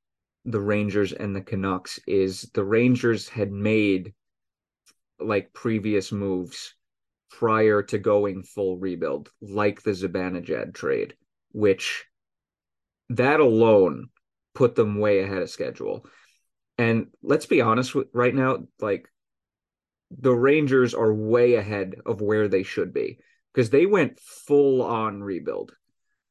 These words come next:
and they're way ahead of where they should be, 'cause they lo-, they had a plan.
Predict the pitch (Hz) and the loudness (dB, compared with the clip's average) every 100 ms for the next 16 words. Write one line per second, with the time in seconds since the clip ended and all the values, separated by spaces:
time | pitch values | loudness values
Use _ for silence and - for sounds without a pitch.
0 | _ _ _ _ _ - 120 127 139 110 | _ _ _ _ _ -4 2 4 4 2
1 | 110 123 123 120 113 110 101 98 101 87 | 4 6 8 6 2 0 -4 -2 -4 -4
2 | 90 - 80 69 53 - _ - 110 101 | -6 -8 -10 -8 -8 -10 _ -2 2 2
3 | 98 - - _ _ _ _ _ _ _ | 0 -8 -14 _ _ _ _ _ _ _
4 | _ _ 135 127 120 120 - 120 120 104 | _ _ 2 2 4 0 0 2 2 2
5 | 117 123 107 - 107 82 67 | 0 0 -2 -4 -6 -6 -10